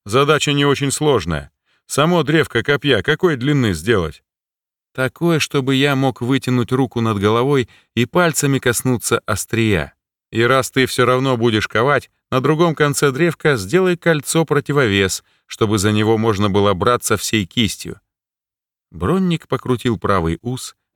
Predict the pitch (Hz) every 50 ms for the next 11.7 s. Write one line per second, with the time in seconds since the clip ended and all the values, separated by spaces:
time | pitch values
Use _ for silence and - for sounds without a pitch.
0 | _ 82 95 113 156 185 175 135 107 90 - - 92 85 - 80 85 107 117 113
1 | - _ _ - - - 113 - 107 - 107 110 95 - 113 110 101 101 98 101
2 | 101 101 - _ - 101 - - - 160 165 151 139 131 - - 127 117 98 90
3 | 85 82 73 69 _ _ _ _ _ _ _ _ _ _ _ _ _ _ _ _
4 | - 80 78 85 98 110 110 104 95 87 95 92 - - 117 113 107 107 107 95
5 | 85 78 71 69 95 101 95 - 101 107 123 131 127 113 - - 117 107 95 -
6 | 98 92 90 101 131 139 123 - - _ _ _ _ - 104 107 98 95 113 107
7 | - - - 131 135 139 135 113 95 80 69 - 104 113 123 127 - 123 123 -
8 | - 139 131 127 120 - 123 123 123 123 113 120 110 98 85 80 - - - 78
9 | - _ _ _ _ _ _ _ _ 87 80 76 104 117 113 98 - - - 117
10 | 110 107 117 127 123 113 107 95 87 87 87 95 101 92 76 - _ _ _ _
11 | _ _ _ _ _ _ _ _ 95 107 135 156 160